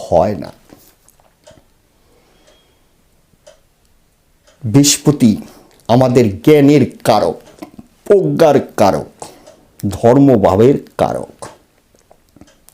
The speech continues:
আপনার জন্ম ছকের ভিতরে যদি বৃহস্পতি শুভ অবস্থায় থাকে, আপনার ভিতরে যে জ্ঞান,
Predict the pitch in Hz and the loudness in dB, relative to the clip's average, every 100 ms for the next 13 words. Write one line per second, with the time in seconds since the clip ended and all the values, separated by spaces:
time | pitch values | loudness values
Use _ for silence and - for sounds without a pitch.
0 | _ _ - - - - - _ 160 202 | _ _ -20 -20 -20 -20 -20 _ -4 -4
1 | - 269 269 277 208 208 247 254 240 - | 0 2 4 2 2 2 4 2 2 0
2 | 196 262 277 269 294 269 277 269 180 110 | 0 0 2 2 2 2 2 2 2 2
3 | 220 240 - 277 277 254 - 233 208 247 | 2 2 0 0 2 0 0 2 2 2
4 | 262 247 247 254 240 - 190 - 247 233 | 0 -2 0 0 0 -4 -6 -2 0 2
5 | 151 107 - - 196 180 117 135 208 202 | 2 0 -4 -2 0 2 2 0 2 2
6 | 151 165 139 95 120 185 262 | 2 2 2 -2 0 2 4